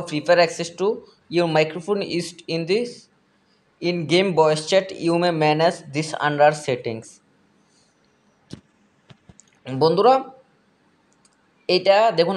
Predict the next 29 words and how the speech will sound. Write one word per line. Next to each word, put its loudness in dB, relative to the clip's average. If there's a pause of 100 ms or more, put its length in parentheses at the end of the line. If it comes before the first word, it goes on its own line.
আবার 6
আসছে, -4 (120)
"Unable 2
to 4 (680)
retrieve 0
access, 0 (220)
you 0
may 2
still 0 (120)
change -2 (100)
access -6
in -2 (100)
settings, -2 (600)
continue -2
to -4 (100)
game।" -4 (1800)
বন্ধুরা, 2 (100)
এটা 4
আপনারা 4 (1200)
কীভাবে 6 (120)
on 2 (140)
করবেন? 4 (120)
এটা 2
আপনারা 4 (320)
আপনাদের 0 (180)
ডিভাইসের 2
সেটিংসে -2
গিয়ে 4
on -2